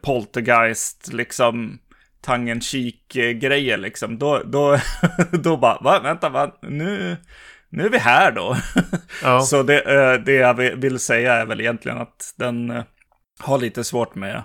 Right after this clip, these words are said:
Speaker 1: med tonen. Men det har jag nog tyckt om Insidious överlag faktiskt. Att när det börjar vara de-, demonvärldar och sånt så är de, eh,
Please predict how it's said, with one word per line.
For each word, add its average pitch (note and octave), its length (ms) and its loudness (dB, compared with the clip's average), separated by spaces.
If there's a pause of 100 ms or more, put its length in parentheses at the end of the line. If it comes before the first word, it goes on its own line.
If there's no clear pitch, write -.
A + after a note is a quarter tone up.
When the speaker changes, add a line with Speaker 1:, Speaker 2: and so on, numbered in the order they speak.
(100)
Speaker 1:
med A#2+ 300 -4
tonen. A2 560 -6 (120)
Men A#2+ 220 -2
det C#3 180 0 (360)
har B2 220 2
jag A2+ 100 0
nog A#2 180 -8
tyckt - 280 -14
om G#2 220 -10
Insidious A2 840 -6
överlag A2 640 -2
faktiskt. - 500 -14 (160)
Att A#2 220 -12 (360)
när A2 280 -8
det G#2 140 -8 (140)
börjar A#2 380 -2
vara A2+ 180 0
de-, A2+ 200 -6 (140)
demonvärldar A#2 840 0
och G#2+ 160 -6
sånt A#2 300 -10
så A2 480 -8
är A2 200 -2
de, A#2+ 540 -4 (140)
eh, - 320 -6